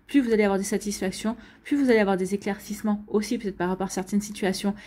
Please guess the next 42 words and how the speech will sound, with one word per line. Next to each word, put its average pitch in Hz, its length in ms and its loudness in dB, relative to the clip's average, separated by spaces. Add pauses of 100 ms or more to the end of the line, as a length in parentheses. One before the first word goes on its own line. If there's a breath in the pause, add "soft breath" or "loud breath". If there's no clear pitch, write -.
(140 loud breath)
qui - 80 -10
étaient 190 180 -2
un 190 80 2
petit 190 200 -4
peu, 202 300 0 (440 loud breath)
euh, 165 160 2
opaques 214 560 4
également. 190 520 -2
En 190 100 -2
tout - 80 -14
cas, 240 120 -4
ça 220 200 -2
va 185 40 2
vous 185 200 0
aider 208 240 -2 (220 loud breath)
à 190 100 2
avancer 190 520 -2
et 185 140 0
à 170 60 0
grandir, 175 500 -2 (320 loud breath)
amis 170 300 0
vierges. 151 340 -8
Donc - 140 -14
c'est 180 100 -10
plutôt 254 380 -4 (320 loud breath)
un, 165 180 0 (180)
un 156 140 0
beau 247 140 4
message 208 520 0 (100)
donc, 208 280 -2
euh, 165 160 -2 (260)
à 170 100 -2
vous 208 160 -2
encourager 208 600 0 (280 loud breath)
à 185 100 0
être 208 180 -4
dans 180 180 -2 (240 loud breath)
la 190 140 0
gratitude, 196 420 -4
dans 208 120 2
le 170 80 2
remerciement. 196 720 0